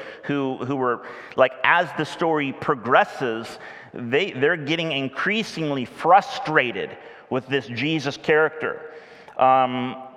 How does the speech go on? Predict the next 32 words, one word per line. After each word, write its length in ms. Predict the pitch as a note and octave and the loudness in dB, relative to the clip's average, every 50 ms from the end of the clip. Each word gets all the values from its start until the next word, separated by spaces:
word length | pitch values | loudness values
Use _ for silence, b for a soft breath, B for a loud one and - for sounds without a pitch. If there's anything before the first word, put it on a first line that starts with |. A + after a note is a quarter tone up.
| - B2+ | 0 2
they're 120 | D3 D3+ | 2 2
watching 800 | D3 D3 D3 E3+ F#3+ F#3 - - - - D#3+ C#3 B2+ A#2+ A#2 A2 | 4 6 8 10 10 10 8 4 0 -6 -4 -2 -2 -2 -4 -4
him, 320 | G#2 G#2+ G#2 G2 F#2+ G2 | -4 -4 -4 -4 -4 -4
they're 160 | G#2 G#2+ A2 A2+ | -4 -2 -2 -2
listening, 760 | B2+ D3 F#3 A3+ A3+ A3+ - - F3+ D#3 C3 A#2 A2 A2 G#2+ | 0 4 4 4 4 2 -2 -4 -4 -2 -2 -4 -4 -4 -4
and 120 | A2 A#2+ | -2 2
they're 140 | B2 C3 C3 | 2 2 2
looking 540 | C3+ C#3+ E3 G#3+ C4+ C4 C4+ C#4+ C#4+ B3 G3 | 2 4 4 4 4 4 2 -2 -4 -4 -4
for 680 | - - - - B3 C4+ C4 A3+ F#3 D#3+ D3 C#3 B B B B B | -6 -4 -2 0 2 4 6 8 8 8 8 6 B B B B B
Messiah. 600 | D3+ D#3+ - - - G#3+ A3+ A#3+ G3+ C3 F#2+ F2+ A#2 | 0 0 2 4 6 6 6 6 6 4 2 2 2
They're, 420 | C3+ E3+ F3 C#3+ - - - - - - | 2 2 2 0 -4 -10 -12 -12 -6 -2
they're 240 | D3+ G3 G3+ F#3+ - | 2 4 4 2 2
told 460 | - - - A3+ C4 D4+ D4 - - | -2 2 4 6 6 6 6 2 0
to 120 | - F#3+ | -2 -2
expect 640 | F3 - - - - - - - C4+ C4+ - - - | -2 -4 -6 -10 -12 -2 4 6 6 6 6 2 -2
some 320 | - - A#3+ B3+ C#4+ D4 | 2 4 4 4 4 0
sort 220 | B3 - C4+ B3 A#3 | -4 -2 0 0 0
of 180 | G3 E3+ C#3 | 0 0 0
deliverer 960 | A#2+ F#3 F#3 F3 F3 G3+ A#3 C4 B3 B3 C#4 C4+ C4 A#3+ A#3 A3+ A3+ - - - | 2 2 2 4 4 4 4 6 6 6 6 8 8 8 6 6 6 4 2 6
from 380 | - G#3+ G3+ F#3+ F#3 D#3+ C#3 B2 | 6 8 8 6 2 -2 4 8
God 480 | E3 G3+ G#3 F3+ D3+ C3 B2 A#2+ - B B B B - | 10 12 12 12 12 10 8 4 2 B B B B -2
who's 160 | F3+ E3 - | -2 0 0
to 100 | - F#3 | -2 0
come 360 | - - G#3+ A3+ A3 G#3+ G3 | 4 6 6 6 6 6 4
and, 140 | F3+ D#3+ C#3+ B B B B B B | 0 0 -2 B B B B B B
and 320 | E3+ F3+ F#3 F#3 D#3+ D#3+ | 2 2 2 -2 -2 0
restore 920 | F#3 F3+ - - - - - - C4+ D4 D#4+ E4 D4 A3+ E3+ D#3 D3+ D3+ D3 D3 D3+ D3+ D3 D#3 D#3 D#3+ | 0 0 -2 -4 -8 -2 2 6 6 8 10 10 10 10 10 8 6 4 2 0 -4 -4 -4 -4 -2 2
their 600 | F#3 G#3+ A3+ A3+ A3 A3+ A3 G3+ - - - - - | 6 8 8 8 8 8 6 4 0 -6 -10 -4 0
kingdom, 460 | - B3+ D4 C#4+ B3+ G3 E3 D#3+ E3 | 2 2 4 4 2 2 2 2 4
their 160 | F#3+ G#3 G3+ | 2 2 4
nation, 500 | G3+ G#3 A3+ B3 A3 - - G3 E3 C3 | 4 2 2 2 0 -2 0 0 0 0
and, 140 | C3 B2 | 0 -2